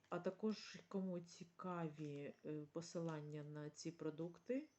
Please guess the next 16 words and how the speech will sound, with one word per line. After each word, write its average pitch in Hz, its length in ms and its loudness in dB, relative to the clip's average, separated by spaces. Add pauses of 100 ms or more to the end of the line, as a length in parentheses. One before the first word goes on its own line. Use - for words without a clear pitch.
(240)
теж 175 200 4
можете 156 360 -2
в 151 60 -8
коментах 147 520 -4
мене 151 280 -4
спитати, 214 880 0 (140)
я 170 440 0
вам 147 460 -6 (680)
дам 156 400 2
посилання, 156 840 2 (1160)
якщо 160 320 -2
кому 160 260 0
цікаво, 160 520 -4 (1120)
на 160 140 -2
ці 165 160 -8
продукти. 160 720 0